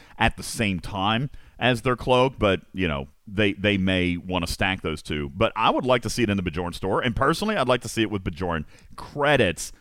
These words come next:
not diplomacy tokens. That way players could actually work on it, uh, at the same time and not be a year out on unlocking this feature. That said, if you wanted to skip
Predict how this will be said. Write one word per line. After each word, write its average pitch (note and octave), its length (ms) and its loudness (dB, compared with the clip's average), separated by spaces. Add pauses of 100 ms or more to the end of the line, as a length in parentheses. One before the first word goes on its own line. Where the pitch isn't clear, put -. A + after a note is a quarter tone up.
(140)
not F#2 380 2
diplomacy G#2+ 560 -2
tokens. F2 400 -4
That F#3 120 -4
way C4 100 -2
players F3 260 -4
could E3 120 -6
actually E3 220 -6
work C#3+ 240 -6
on C2+ 120 -4
it, - 80 -12 (580)
uh, F#2 480 2
at - 100 -2
the D#2+ 60 -8
same F2+ 200 -2
time G2+ 340 0
and F2 180 0
not G#2+ 360 2
be F2+ 260 2
a F2 100 -2
year E2 360 -2
out G2 320 -4
on E2 160 -4
unlocking E2+ 440 -2
this - 120 -14
feature. - 380 -6 (360)
That C#3 240 4
said, C3+ 380 4
if A#2 220 2
you G2+ 140 2
wanted G#2 400 0
to F#2 80 -2
skip - 500 2